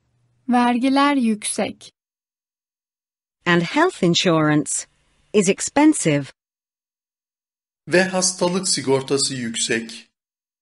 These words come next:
Speaker 1: Ve hastalık sigortası yüksek.
Speaker 2: What would you like to become someday?
Speaker 3: Ne olmak istiyorsun?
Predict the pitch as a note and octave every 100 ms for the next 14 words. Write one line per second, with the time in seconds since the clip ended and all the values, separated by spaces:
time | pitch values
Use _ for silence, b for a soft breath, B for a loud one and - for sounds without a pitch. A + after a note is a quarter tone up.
0 | _ _ _ A3 A#3 A#3 C#4 - _ _
1 | _ - C4+ - - C#4 C#4 - C#4 C4+
2 | C4+ C4+ C#4 - - C#4+ - _ - A3+
3 | G#3 - G3+ G#3 - - _ _ _ _
4 | _ _ _ _ _ _ _ _ _ _
5 | _ _ _ _ _ _ _ _ _ _
6 | _ G#3+ F#4+ - C4 A#3+ A#3+ A3 A3+ D#3+
7 | D#3+ - _ - G#3+ A3+ - C#4 A#3+ D3
8 | C3+ B2+ _ - - E3+ D3 C#3+ D3+ C#3
9 | C3+ C#3 _ _ _ _ _ _ _ _
10 | _ _ _ _ _ _ _ - D3 G3+
11 | - G#3 C#3+ A#2+ A#2 - - - B2+ A#2
12 | A2 A2+ - C#3+ E3+ A#3+